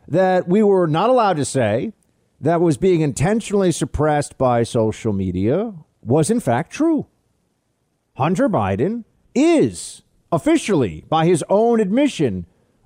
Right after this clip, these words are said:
under investigation by federal prosecutors who are looking at his foreign ties and possible money laundering.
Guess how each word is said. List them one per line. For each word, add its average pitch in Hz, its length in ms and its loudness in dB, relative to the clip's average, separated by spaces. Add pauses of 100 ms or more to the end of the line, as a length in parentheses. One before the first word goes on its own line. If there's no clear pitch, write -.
under 208 460 2
investigation 151 1400 -2
by 110 200 -2
federal 247 400 0
prosecutors 131 1000 -2 (400)
who 175 180 2
are 160 100 2
looking 196 300 0
at 156 80 0
his 135 120 0
foreign 240 540 0
ties 226 640 0
and 139 280 -2
possible 220 580 0
money 170 280 2
laundering. 170 680 2